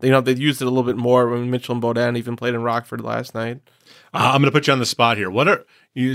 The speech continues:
Speaker 2: let's say Zadorov, you know, doesn't get taken in the expansion draft. What percentage odds would you put it that the Blackhawks don't qualify him and just let him leave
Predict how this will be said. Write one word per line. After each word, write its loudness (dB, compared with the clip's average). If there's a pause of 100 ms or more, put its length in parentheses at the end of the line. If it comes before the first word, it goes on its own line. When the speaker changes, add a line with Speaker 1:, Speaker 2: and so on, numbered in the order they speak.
(120)
Speaker 2:
let's 2
say 6
Zadorov, 2
you -4
know, -2 (260)
doesn't -2
get -2
taken -2
in -4
the -2
expansion -8
draft. -10 (540)
What 2
percentage 2
odds 2
would -12
you -4
put -2
it -12
that -6
the -10
Blackhawks -2 (300)
don't 2
qualify -2
him -12
and -10
just -6
let -2
him -4
leave -4